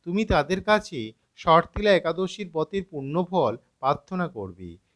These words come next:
যদি তারা সেই ফল প্রদানে রাজি হয়, তবেই দরজা খুলবে।" এরপর দেবপত্নীরা সেখানে এসে তার দর্শন প্রার্থনা করল। শর্তিলা ব্রতের ফল পেলেই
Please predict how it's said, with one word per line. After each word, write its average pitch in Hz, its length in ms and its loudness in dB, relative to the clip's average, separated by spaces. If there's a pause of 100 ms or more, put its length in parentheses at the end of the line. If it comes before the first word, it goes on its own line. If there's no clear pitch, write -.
(220)
যদি 160 220 0
তারা 214 240 2
সেই 208 280 -4 (200)
ফল 165 340 6 (240)
প্রদানে 185 380 0
রাজি 135 380 0
হয়, 175 280 0 (260)
তবেই 147 460 2 (180)
দরজা 117 360 0
খুলবে।" 95 480 -12 (380)
এরপর 196 420 2
দেবপত্নীরা 170 920 0 (240)
সেখানে 190 540 0
এসে 190 400 -4 (240)
তার 180 200 2
দর্শন 147 440 -2
প্রার্থনা 180 420 -4
করল। 95 500 -8 (320)
শর্তিলা 196 520 6
ব্রতের 175 360 0
ফল 208 260 -2
পেলেই 156 560 6